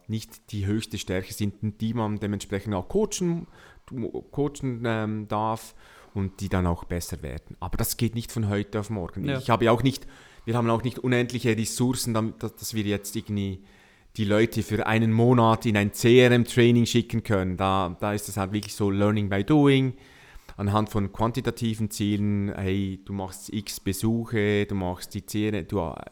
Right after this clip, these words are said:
Speaker 1: du, du bearbeitest die C-R-M-Aufträge. Also da, da, da muss man auch ein bisschen so mit Zielen arbeiten, selbstverständlich.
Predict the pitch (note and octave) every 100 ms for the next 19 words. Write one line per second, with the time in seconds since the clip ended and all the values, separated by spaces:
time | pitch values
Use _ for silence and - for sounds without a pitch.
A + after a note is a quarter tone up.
0 | - - _ G2 F2+ F2+ F#2+ G2 F#2+ F#2+
1 | F#2+ F#2+ G2 - G2+ G2 G2 F#2+ F#2+ -
2 | F#2 F#2 F2+ - - - - F#2 F2 F#2
3 | F2 F#2 F#2 - - F#2+ - G2 G2+ G2
4 | F2+ G2 F#2 F#2 G2+ F#2 G2 F#2 - F#2+
5 | F2 F#2 - E2+ - C#2 - - - D#2
6 | - - - - -